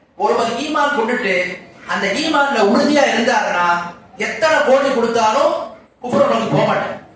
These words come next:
ஈமான்ல உறுதியா இருப்பார். அதைத்தான் அபு சுஃபியான் என்று சொல்லக்கூடியவங்க இஸ்லாத்தை ஏற்றுக்கொள்றதுக்கு முன்னாடி அவங்க என்ன பண்றாங்க, ஹெராத்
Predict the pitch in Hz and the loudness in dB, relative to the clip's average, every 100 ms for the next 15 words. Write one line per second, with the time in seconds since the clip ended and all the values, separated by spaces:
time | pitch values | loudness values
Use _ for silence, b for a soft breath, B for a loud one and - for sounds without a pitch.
0 | - - 226 208 196 160 202 226 - - | -20 -12 -6 -4 -2 -2 -2 -2 -2 -2
1 | - - - _ _ - - - 226 247 | -4 -8 -10 _ _ -10 -4 0 0 0
2 | 285 - - - - - _ _ - - | 0 -2 -4 -8 -14 -20 _ _ -4 0
3 | 214 220 - 262 247 247 220 202 208 214 | 2 2 2 2 2 0 -2 0 0 0
4 | 190 175 - - - - - - 208 233 | 0 -2 -4 -8 -12 -18 -16 -4 0 2
5 | 226 202 208 196 196 - - 175 175 - | 2 0 0 2 2 2 -2 0 0 2
6 | - - - - - - - - - 165 | -2 -4 -10 -16 -20 -16 -12 -10 -2 2
7 | 175 226 226 196 185 214 220 - - - | 2 2 2 2 2 2 0 0 -4 -10
8 | - 185 247 262 | -6 0 2 2